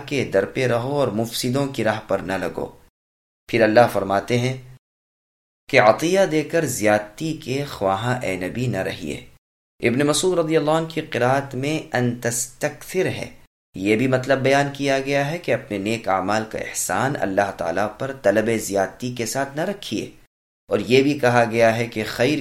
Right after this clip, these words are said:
کی طلب کی کثرت سے کمزوری نہ برتیے، اور یہ بھی کہا گیا ہے کہ اپنی نبوت کا بار احسان لوگوں پر نہ رکھیے،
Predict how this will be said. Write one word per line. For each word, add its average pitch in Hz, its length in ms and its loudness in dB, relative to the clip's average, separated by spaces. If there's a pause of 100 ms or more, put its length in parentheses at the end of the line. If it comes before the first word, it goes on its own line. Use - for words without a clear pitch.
(100)
کی 117 100 -6
طلب 110 360 -2
کی 107 180 -4
کثرت 101 360 -4
سے 98 260 -4 (440)
کمزوری 98 500 0
نہ 85 120 -2
برتیے، 104 500 -6 (640)
اور 107 100 0
یہ 120 200 4
بھی 151 120 2
کہا 143 340 4
گیا 135 220 2
ہے 147 140 -2
کہ 160 140 -4
اپنی 123 240 -4
نبوت 107 640 -2
کا 139 280 0
بار 98 480 0
احسان 98 680 -4 (400)
لوگوں 175 380 6
پر 110 140 2
نہ 92 100 0
رکھیے، - 520 -8